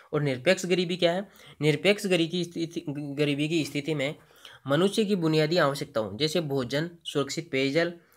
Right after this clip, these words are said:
स्वच्छता सुविधाएं, स्वास्थ्य एवं शिक्षा इत्यादि का अभाव होता है। भारत में निरपेक्ष गरीबी का अनुमान लगाने के लिए गरीबी रेखा की धारणा का प्रयोग किया जाता है। नेक्स्ट क्वेश्चन है, क्वेश्चन नंबर ट्वेंटी थ्री,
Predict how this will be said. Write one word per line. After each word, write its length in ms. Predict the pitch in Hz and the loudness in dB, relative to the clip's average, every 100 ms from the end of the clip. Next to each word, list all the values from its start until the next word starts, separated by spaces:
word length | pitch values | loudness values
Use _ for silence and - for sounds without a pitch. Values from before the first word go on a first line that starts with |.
| _ | _
स्वच्छता 440 | - 147 143 143 160 | -4 2 2 2 -2
सुविधाएं, 500 | 151 131 131 151 170 - _ | 0 -2 0 0 0 -8 _
स्वास्थ्य 440 | - 147 139 135 151 | -4 4 4 4 0
एवं 140 | 147 | 0
शिक्षा 520 | 139 123 - 170 170 - _ | -2 -8 0 2 2 -4 _
इत्यादि 340 | 143 135 127 | -4 -2 0
का 100 | 139 | 2
अभाव 320 | 151 127 110 120 | 0 0 -4 -4
होता 200 | 113 101 | -6 -10
है। 180 | 104 - _ - - - - | -14 -18 _ -20 -20 -20 0
भारत 300 | 139 160 190 | 4 6 6
में 120 | 202 | 4
निरपेक्ष 440 | 170 135 170 175 | 4 4 2 2
गरीबी 340 | 156 160 151 160 | 2 4 4 4
का 140 | 170 | 4
अनुमान 300 | 143 135 151 | 4 2 2
लगाने 340 | 160 135 135 143 | 2 2 2 0
के 80 | |
लिए 120 | 147 151 | -2 -2
गरीबी 340 | 131 127 143 | -2 -2 -2
रेखा 260 | 151 139 139 | -2 -2 -4
की 160 | 147 | -4
धारणा 300 | 135 127 127 | -4 -2 -4
का 100 | 131 | -4
प्रयोग 440 | 135 120 123 147 214 - _ _ _ | -6 -6 -4 -4 -4 -8 _ _ _
किया 200 | 127 139 | 0 0
जाता 300 | 135 101 95 | 0 -4 -8
है। 220 | 92 85 _ _ _ _ _ _ _ _ _ _ _ _ _ _ _ _ _ _ - - _ - | -10 -16 _ _ _ _ _ _ _ _ _ _ _ _ _ _ _ _ _ _ -20 -20 _ 0
नेक्स्ट 280 | 160 180 - | 0 0 -4
क्वेश्चन 280 | 175 175 | -2 2
है, 60 | 185 | 0
क्वेश्चन 300 | 190 170 180 | 0 -2 0
नंबर 180 | 165 170 | 0 -2
ट्वेंटी 420 | 170 147 143 160 | 0 -2 -2 -4
थ्री, 300 | 156 151 185 | -4 -4 -4